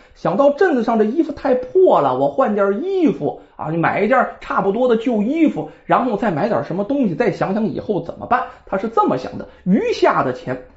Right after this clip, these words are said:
他都在破庙里藏得非常的妥帖。哎，咱还是说这第二日啊，他不去买衣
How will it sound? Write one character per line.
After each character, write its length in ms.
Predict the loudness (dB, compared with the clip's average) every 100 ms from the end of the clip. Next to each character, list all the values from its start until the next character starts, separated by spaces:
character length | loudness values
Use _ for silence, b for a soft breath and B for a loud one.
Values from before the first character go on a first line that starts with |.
| -6
他 140 | -2
都 100 | 0
在 120 | 0
破 240 | -2 -2 -2
庙 200 | 0 -2
里 100 | -4
藏 300 | -8 -8 -4
得 60 | -4
非 240 | -2 -4
常 180 | -4 -6
的 80 | -6
妥 320 | -8 -12 -12
帖。 260 | -8 -8 -8 -20 -20 -20 -6
哎， 260 | -4 -4 -2
咱 160 | 0 2
还 180 | 0
是 100 | 0
说 140 | 0 0
这 80 | 0
第 140 | -2
二 180 | -4 -4
日 200 | -8 -12 -16
啊， 120 | -18 b b
他 100 | 0
不 120 | 0
去 120 | -2
买 240 | -2 -2 -4
衣 160 | -4